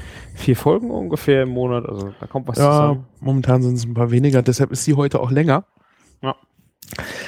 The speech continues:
Speaker 2: Äh, aber wir versuchen da wieder hinzukommen, dass wir wöchentlich senden. Manchmal geht das Leben halt vor.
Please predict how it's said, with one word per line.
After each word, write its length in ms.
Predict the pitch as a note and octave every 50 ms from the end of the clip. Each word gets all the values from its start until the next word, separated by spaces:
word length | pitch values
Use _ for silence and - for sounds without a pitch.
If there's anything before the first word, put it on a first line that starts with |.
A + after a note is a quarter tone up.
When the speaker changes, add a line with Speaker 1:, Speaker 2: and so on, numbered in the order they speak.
| - - - _ -
Speaker 2:
Äh, 40 | C3+
aber 420 | C3 B2+ B2+ - B2 A#2+ A#2+ A#2+ A#2+
wir 100 | A#2+ A#2
versuchen 480 | - - B2 A#2 A#2+ A#2+ A#2+ B2+ B2
da 120 | A#2 A2+ A2
wieder 140 | A2 A2+
hinzukommen, 500 | G#2+ A2+ A#2 A#2 - A#2 - - A2+ A2+
dass 260 | G#2+ G#2+ G2+ - - -
wir 220 | G2 G2+ G2 - _ -
wöchentlich 680 | - G2 G2 - - A#2+ A2 - - G#2+ - - - -
senden. 480 | - G2+ G2 - F#2+ G2 G#2 G2+ A2 G#2
Manchmal 360 | G#2+ B2+ C3 - C#3 C#3 C3+
geht 160 | B2 B2+ B2
das 160 | - A#2+ - -
Leben 260 | G#2+ A2 A2+ A2+ G#2
halt 180 | G#2+ A2+ A#2
vor. 680 | - - - - - - - F2 F#2 G2 G2+ G#2+ G#2